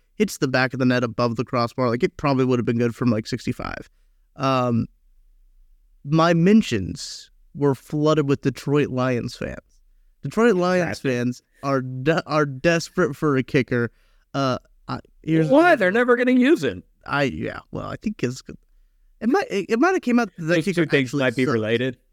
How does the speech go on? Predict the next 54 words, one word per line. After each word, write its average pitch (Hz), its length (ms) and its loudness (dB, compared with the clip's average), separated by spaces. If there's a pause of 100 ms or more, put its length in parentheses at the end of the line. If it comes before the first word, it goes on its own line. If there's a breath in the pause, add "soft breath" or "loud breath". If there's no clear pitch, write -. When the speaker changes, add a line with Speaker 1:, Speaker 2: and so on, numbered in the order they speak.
(240)
Speaker 1:
Yeah, 170 200 0
Speaker 2:
Yeah, 135 200 0
Speaker 1:
<laughs> 143 60 -2
that, - 140 -6 (100)
that - 100 -2
Speaker 2:
right. 190 140 -4
Speaker 1:
kicker 185 220 0
might 175 160 2
have 156 120 2
actually 147 300 0
sucked. 123 320 -4
That's 127 140 -8
why 123 100 0
they 120 100 0
didn't 120 200 0
use 123 120 0
him. 123 120 -2 (360)
Uh, 139 200 -2
but 135 240 -2 (240)
Detroit 175 380 2
needs 170 220 2
to 143 100 -6
get 143 220 2
thicker. 127 560 -2 (280)
Um, 131 360 0
is 135 220 2
one 135 260 2
tweet. 131 360 0
Uh, 135 140 2
"Get 147 180 0
ready 156 220 2
to 143 100 2
learn 139 240 2
Detroit, 131 500 -2
buddy. 110 480 -2
The 143 220 0
future 170 360 0
Detroit 151 500 -2
Lion. 135 500 0
Welcome 143 320 0
to - 100 -4
Detroit." 135 380 -2
Like, 143 160 -2
I'm 202 120 2
getting 185 240 2
flooded 156 600 0
with 135 180 -2
people 131 420 -2 (280)
who 180 80 2
are 175 40 2
Detroit 165 340 0
Lions 147 300 0
fans 135 300 -2
saying, 123 300 -2